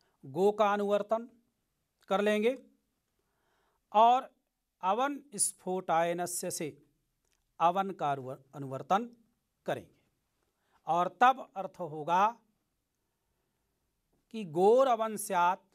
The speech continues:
इंद्रे, गो को अवन आदेश हो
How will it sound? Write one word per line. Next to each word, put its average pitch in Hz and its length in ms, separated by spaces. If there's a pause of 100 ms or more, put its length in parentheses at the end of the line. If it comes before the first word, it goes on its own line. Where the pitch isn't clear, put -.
(380)
इंद्रे, 147 680 (1800)
गो 196 380
को 226 520 (1120)
अवन 240 380 (140)
आदेश 170 600
हो 185 480